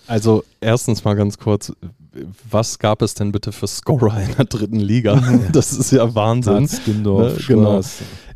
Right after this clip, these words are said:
Speaker 1: Und ich bin da skeptisch, ne? Der ist siebenundzwanzig, hat jetzt irgendwie eine krasse Saison bei Fair gespielt, aber das ist halt total interessant, genauso wie bei Gindorf, bei Schröers und so, wie funktionieren die in der zweiten Liga? Ist so eine Wundertüte.
Speaker 2: Ja.
Speaker 1: Und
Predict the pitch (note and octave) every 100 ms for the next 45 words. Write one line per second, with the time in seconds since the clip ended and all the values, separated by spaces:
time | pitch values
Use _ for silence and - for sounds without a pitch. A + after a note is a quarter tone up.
0 | - _ _ _ - B2 C3 C#3+ B2+ A#2
1 | - C#3 - A2 G2 A2+ B2 A2+ - B2
2 | A#2+ G#2+ - G#2+ C3 C#3 D3+ - - G#2
3 | G#2+ G#2+ G#2+ - A2 A2 A2 G2+ A2 A2
4 | - - A#2 A2 G#2 G#2 A2+ A2+ G#2+ A#2
5 | A#2+ B2 - C3 C3+ - A2 C#3+ E3 D#3
6 | - D#3 - E3 - D3 - D#3+ F3 D#3+
7 | D#3+ - D#3+ A2+ A2+ B2+ C3 C3 B2+ B2
8 | C#3+ D#3 D3+ C#3+ A#2+ - - C#3 D3 C#3+
9 | C3+ B2 B2+ B2 A#2 D3 E3 - C3+ -
10 | B2 A#2+ A#2+ A#2 G#2+ A2 - A#2 G#2 G#2
11 | G2+ G2+ - - D3+ D3+ A#2+ A#2 G#2+ -
12 | G#2 A#2 G#2 - - - - - A2+